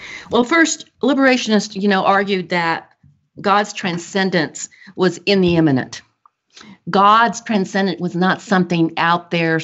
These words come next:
above, beyond, that actually it was here in the here and now among people, uh, within, you know, the material, social, and political conditions that people live in. So,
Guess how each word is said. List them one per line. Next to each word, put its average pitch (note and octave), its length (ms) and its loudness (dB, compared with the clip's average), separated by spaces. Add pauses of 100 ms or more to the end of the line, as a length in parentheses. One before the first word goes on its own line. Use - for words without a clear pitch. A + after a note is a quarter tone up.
(120)
above, D#3+ 760 2
beyond, D#3+ 720 -2 (280)
that G3+ 80 -4
actually B3+ 480 0
it G3+ 80 -2
was G3+ 140 2
here A3+ 340 -2
in F#3+ 220 -2
the F3+ 80 0
here G3+ 260 2
and F3+ 180 2
now F3+ 540 2
among F3 320 -4
people, F3+ 680 0 (340)
uh, F3+ 280 0 (300)
within, A3 880 -4
you G3 120 -2
know, G3 100 2
the F#3 100 -2
material, F#3 540 2
social, E3+ 460 0
and D#3+ 120 -2
political E3 540 2
conditions D3+ 640 4
that A#2+ 120 -4
people C3+ 300 -2
live D3+ 200 4
in. G#2+ 280 -2 (420)
So, A3+ 680 0